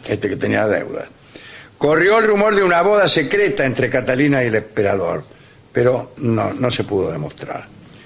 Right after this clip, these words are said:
Desde entonces, hasta la muerte de Francisco José, que fue muy poco después, en mil novecientos dieciséis, Catalina y Francisco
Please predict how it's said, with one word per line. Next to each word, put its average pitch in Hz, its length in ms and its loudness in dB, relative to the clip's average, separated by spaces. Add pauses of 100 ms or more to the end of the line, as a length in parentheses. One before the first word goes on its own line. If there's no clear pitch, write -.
(240)
Desde 135 240 2
entonces, 156 540 0
hasta - 200 -2
la 113 80 0
muerte 131 240 0
de 120 60 0
Francisco 127 440 0
José, 165 260 2
que 202 120 0
fue 131 180 2
muy 165 200 4
poco 135 260 0
después, 95 400 0 (400)
en 131 140 2
mil 143 100 4
novecientos 104 420 0
dieciséis, 107 720 -4 (640)
Catalina 151 640 2
y 123 60 0
Francisco 117 760 0